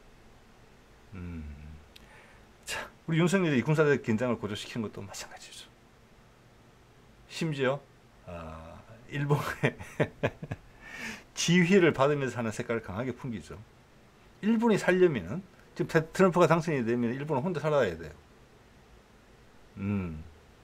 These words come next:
일본이 자리를 틀고 안전을 보장받기 위해서는 한반도가 분단된 상-,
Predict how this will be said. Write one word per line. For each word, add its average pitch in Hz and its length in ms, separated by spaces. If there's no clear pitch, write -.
일본이 185 500
자리를 175 320
틀고 156 580
안전을 143 260
보장받기 131 540
위해서는 110 360
한반도가 143 460
분단된 147 340
상-, 123 340